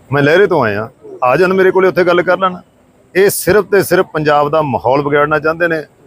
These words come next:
ਆਹ ਸਾਰੇ ਲੋਕ ਖੜੇ ਨੇ ਪਿੰਡ ਦੇ, ਇਹਨਾਂ ਪਿੰਡ ਦੇ ਨੇ ਉਰੇ ਕਿਹਾ ਸੀ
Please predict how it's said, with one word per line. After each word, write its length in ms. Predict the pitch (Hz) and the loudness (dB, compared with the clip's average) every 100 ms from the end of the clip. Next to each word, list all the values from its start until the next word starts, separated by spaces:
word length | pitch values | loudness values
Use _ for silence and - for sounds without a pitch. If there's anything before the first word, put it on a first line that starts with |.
| _ | _
ਆਹ 120 | 147 160 | -2 -2
ਸਾਰੇ 340 | - 147 165 | 0 0 2
ਲੋਕ 240 | 156 147 | 0 -2
ਖੜੇ 120 | 127 135 | -2 -4
ਨੇ 100 | 127 | -6
ਪਿੰਡ 220 | 113 98 | -10 -14
ਦੇ, 140 | 98 - _ _ _ - | -16 -18 _ _ _ -2
ਇਹਨਾਂ 180 | 175 196 | 0 0
ਪਿੰਡ 220 | 180 180 | 0 2
ਦੇ 120 | 196 | 4
ਨੇ 80 | 202 | 4
ਉਰੇ 180 | 196 185 | 2 2
ਕਿਹਾ 240 | 165 160 | 2 0
ਸੀ 220 | 147 123 | 0 -6